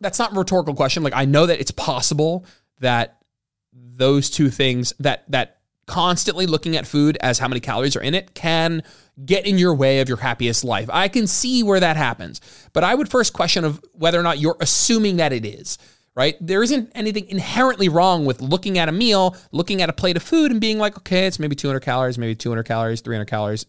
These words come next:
a tablespoon of olive oil. Okay, we're at, like, nine hundred calories." Like, there's nothing inherently wrong with that. But if you're finding that that's happening, um, it's difficult to turn off because it's knowledge that you already have,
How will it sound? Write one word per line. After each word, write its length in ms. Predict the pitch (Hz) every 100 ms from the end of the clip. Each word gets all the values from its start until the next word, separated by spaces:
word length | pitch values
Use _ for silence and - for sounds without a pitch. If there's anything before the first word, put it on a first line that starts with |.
| -
a 280 | - _
tablespoon 360 | - 120 104 101
of 60 | 98
olive 160 | 104
oil. 100 | 104 -
Okay, 160 | 104
we're 100 | 104
at, 60 | -
like, 100 | 113
nine 180 | 107 107
hundred 140 | 107
calories." 320 | 117 104 101 - -
Like, 100 | 160
there's 120 | 175
nothing 200 | 247 269
inherently 600 | 285 254 165 202 190 165
wrong 260 | 135 117 101
with 100 | 95
that. 200 | - - _ _ _ _
But 160 | 156 156
if 100 | 135
you're 360 | 131 254 359
finding 440 | - 180 170 160 143
that 140 | 139
that's 200 | 120 117
happening, 580 | 226 277 135 117 113 131 _ _ _ -
um, 400 | 123 120 120 120 _
it's 180 | 190 180
difficult 420 | 302 285 311 302
to 60 | -
turn 240 | - 214
off 220 | 247 240 -
because 220 | 139 143
it's 160 | -
knowledge 400 | 139 139 175 190
that 160 | 185 156
you 100 | 175
already 380 | 147 143 147 139
have, 460 | - 131 101 -